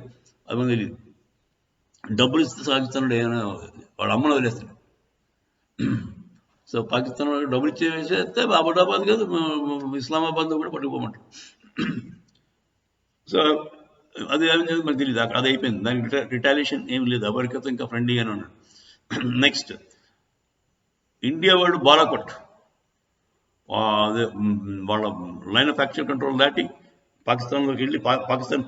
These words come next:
పంజాబ్లోకి వెళ్ళి బాలాకోట్ అనే స్థా-, ఒక టెర్రరిస్ట్ స్థావరాన్ని కొట్టేసి మనవాళ్ళు వచ్చారు. అప్పుడు ఏం చేయలేకపోయాడు. మూడోది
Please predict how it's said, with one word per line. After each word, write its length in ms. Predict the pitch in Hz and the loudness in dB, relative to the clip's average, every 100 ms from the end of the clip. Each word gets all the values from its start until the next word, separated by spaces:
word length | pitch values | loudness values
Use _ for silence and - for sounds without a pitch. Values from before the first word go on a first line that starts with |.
| 120 | 2
పంజాబ్లోకి 440 | 147 170 165 156 | 8 8 8 4
వెళ్ళి 140 | 165 | 0
బాలాకోట్ 340 | 127 139 143 139 | 4 4 4 0
అనే 160 | 139 | -2
స్థా-, 180 | 123 135 | -2 0
ఒక 640 | 127 120 117 113 107 101 104 - _ _ _ _ _ _ | 0 0 0 0 0 0 -4 -14 _ _ _ _ _ _
టెర్రరిస్ట్ 320 | 135 139 156 - | 2 4 2 4
స్థావరాన్ని 360 | 143 147 135 117 - - | 4 4 0 -4 -14 -6
కొట్టేసి 280 | 165 156 165 | -2 0 -2
మనవాళ్ళు 340 | - 120 117 | -2 -2 -2
వచ్చారు. 500 | 101 - - _ - 123 104 - _ _ _ _ _ _ _ _ - | -4 -10 -20 _ -8 -6 -8 -12 _ _ _ _ _ _ _ _ -4
అప్పుడు 260 | 110 135 | 0 2
ఏం 120 | 135 | 2
చేయలేకపోయాడు. 460 | 127 117 101 78 - - _ _ _ _ _ _ _ _ _ 98 | 4 2 0 -6 -16 -20 _ _ _ _ _ _ _ _ _ -2
మూడోది 420 | 120 151 117 | 2 4 2